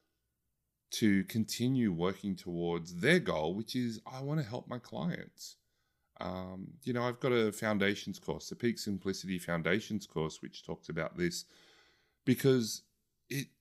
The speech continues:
it's really disconcerting. I've got my masterclass, which is starting up, um,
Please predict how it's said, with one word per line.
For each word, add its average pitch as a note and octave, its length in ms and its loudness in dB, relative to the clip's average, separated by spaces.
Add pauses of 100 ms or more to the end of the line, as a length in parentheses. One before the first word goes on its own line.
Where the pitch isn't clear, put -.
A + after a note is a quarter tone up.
it's A#2+ 220 -6
really B2 580 4
disconcerting. B2 920 0
I've G2 180 -4
got G#2 160 0
my G#2+ 100 0
masterclass, F#2+ 960 0 (920)
which G2 200 -2
is G2 100 2
starting F2+ 420 2
up, E2+ 240 -2 (180)
um, E2+ 540 -4